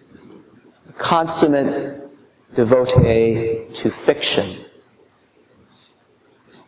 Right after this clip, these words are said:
But beneath that fiction wrapping was always truth. Truth about the human condition,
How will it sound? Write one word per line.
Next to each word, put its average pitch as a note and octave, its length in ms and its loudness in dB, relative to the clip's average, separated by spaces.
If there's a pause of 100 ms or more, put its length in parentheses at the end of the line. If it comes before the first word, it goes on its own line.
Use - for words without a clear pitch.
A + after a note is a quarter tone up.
(1400)
But B2+ 220 4
beneath C#3+ 420 4
that B2 200 2
fiction E3 440 2
wrapping C#3 420 2
was A#2 280 2
always C#3 680 2
truth. C#3 600 0 (1900)
Truth - 800 2 (240)
about D3 420 4
the D3 120 4
human E3+ 300 2
condition, - 1000 0